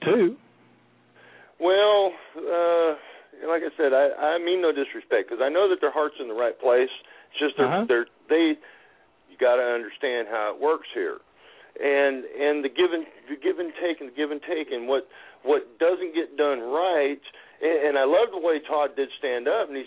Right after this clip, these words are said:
Speaker 2: says, "Well, if that's the case, then we'll take 'em to court." I said, "Yeah, but we gotta start fighting this on the front end, not the, not the back end.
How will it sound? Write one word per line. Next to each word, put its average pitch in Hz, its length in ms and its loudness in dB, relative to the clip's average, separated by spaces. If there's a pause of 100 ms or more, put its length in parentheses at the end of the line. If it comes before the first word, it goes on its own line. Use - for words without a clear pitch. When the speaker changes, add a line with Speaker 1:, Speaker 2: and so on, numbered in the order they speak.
Speaker 2:
says, 135 100 -4 (300)
"Well, 151 240 4
if 131 160 4
that's 170 240 2
the - 80 -16
case, 160 160 -2 (260)
then 156 240 -4
we'll 165 240 2 (160)
take 165 100 0
'em 175 80 -4
to 170 60 -2
court." - 400 0 (480)
I 151 100 -8 (120)
said, 170 180 -10
"Yeah, 220 160 -4
but 190 160 -4
we 208 80 -6
gotta 214 240 0
start 165 240 -6
fighting 185 240 -2
this 165 80 -14
on 170 140 -2
the 156 160 -8
front 226 240 0
end, 117 260 -2
not 175 240 -4
the, 185 80 0 (160)
not 190 220 -2
the - 100 -10
back 214 320 -8
end. 92 320 -8